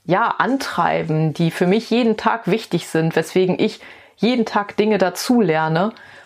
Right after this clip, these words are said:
und weswegen es mir ganz, ganz wichtig ist, das Ganze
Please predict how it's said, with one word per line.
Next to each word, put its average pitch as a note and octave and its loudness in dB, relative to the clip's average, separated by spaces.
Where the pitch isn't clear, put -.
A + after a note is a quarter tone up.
und C4 0
weswegen G3 2
es F#3+ -6
mir G#3 2
ganz, F#3+ -2
ganz F3+ -2
wichtig F3+ -2
ist, - -4
das E3+ -2
Ganze F3+ 0